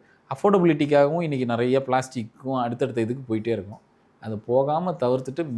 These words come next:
மேக்ஸிமம் நம்மளால எவ்வளவு முடியுமோ, குறிப்பா கட்டில்,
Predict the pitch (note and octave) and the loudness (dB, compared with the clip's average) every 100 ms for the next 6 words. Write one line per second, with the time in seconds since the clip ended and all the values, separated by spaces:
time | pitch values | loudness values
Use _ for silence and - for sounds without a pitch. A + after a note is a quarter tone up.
0 | A#2+ D3+ - - A#3+ G#3+ F#3 - - A2 | -2 -2 -2 -6 0 2 2 -2 -10 -6
1 | A2 C3+ C3+ A2 D3 D3 A#2 A2 A2 - | -4 -2 -2 -2 -2 -2 -2 -4 -6 -14
2 | _ _ _ _ - C#3+ D3 D3 - A#2+ | _ _ _ _ -6 -4 -4 -6 -6 -10
3 | - D3+ | -4 -2